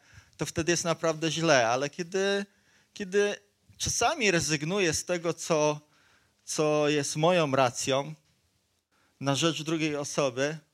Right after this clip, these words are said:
i druga osoba rezygnuje z tego, co jest jej racją na rzecz tej pierwszej osoby, to wtedy łatwiej się dogadać, łatwiej przez to przechodzić. Jest w tym większa nadzieja. A wiecie, że, e,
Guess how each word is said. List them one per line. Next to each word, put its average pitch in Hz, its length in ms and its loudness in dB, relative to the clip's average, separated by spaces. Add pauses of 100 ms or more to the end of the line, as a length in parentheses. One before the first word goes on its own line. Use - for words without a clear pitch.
(640)
i 135 120 -6
druga 185 280 2
osoba 147 420 0
rezygnuje 147 540 -4
z 139 100 -6
tego, 156 240 -4
co - 160 -6
jest 139 180 -2
jej 180 200 2
racją 127 420 -4
na 127 160 -8
rzecz 127 380 -6 (340)
tej 135 160 -6
pierwszej 151 420 -2
osoby, 127 520 -6 (1400)
to 170 100 2
wtedy 175 320 -2
łatwiej 175 460 2
się 160 160 -4
dogadać, 131 560 -2
łatwiej 175 360 0
przez 160 240 -2
to 160 100 -4
przechodzić. 120 680 -6
Jest 147 340 -4
w - 80 -18
tym 143 260 -8 (300)
większa 160 440 0 (340)
nadzieja. 143 720 4 (1800)
A 147 80 0
wiecie, 190 260 2
że, 170 460 6
e, 165 420 4